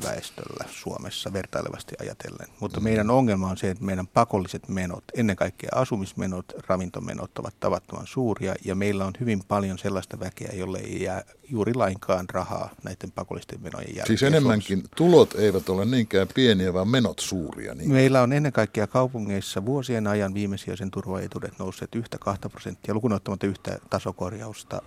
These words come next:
Speaker 1: ja vuokrat on noussut kolme, neljä, viisi prosenttia, ja yhtälö näkyy leipäjonoissa. Siellä on ihmisiä, joiden pakolliset asumismenot ajavat siihen tilanteeseen, että ruoka täytyy hakea muualta. Jos vielä sattuu sairastamaan, niin se tilanne on vielä ongelmaisempi. Siksi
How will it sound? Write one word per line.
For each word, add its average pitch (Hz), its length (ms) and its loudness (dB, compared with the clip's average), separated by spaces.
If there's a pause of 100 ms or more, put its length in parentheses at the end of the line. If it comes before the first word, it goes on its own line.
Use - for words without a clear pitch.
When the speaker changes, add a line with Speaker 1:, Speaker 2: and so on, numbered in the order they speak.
(160)
Speaker 1:
ja 101 160 -2
vuokrat 95 400 -2
on 95 80 -6
noussut 90 300 -10
kolme, 92 260 -4
neljä, 92 320 -8
viisi 123 240 -2
prosenttia, 95 600 -6 (120)
ja 95 140 0
yhtälö 104 440 -2
näkyy 95 360 -4
leipäjonoissa. 90 840 -8 (160)
Siellä 92 340 -6
on 117 120 -2
ihmisiä, 98 360 -4
joiden 95 420 -8 (120)
pakolliset 101 520 -2
asumismenot 98 560 -6 (120)
ajavat 98 320 -6 (100)
siihen 101 180 -12
tilanteeseen, - 500 -10
että - 220 -10
ruoka 95 240 -8
täytyy - 280 -12
hakea 95 360 -16
muualta. - 420 -20 (120)
Jos 110 180 0
vielä 117 160 6
sattuu - 320 0
sairastamaan, 98 680 -4
niin 101 100 -12
se 101 100 -10
tilanne 101 380 -14
on 101 100 -14 (220)
vielä 92 160 -4
ongelmaisempi. - 560 -14 (300)
Siksi - 520 0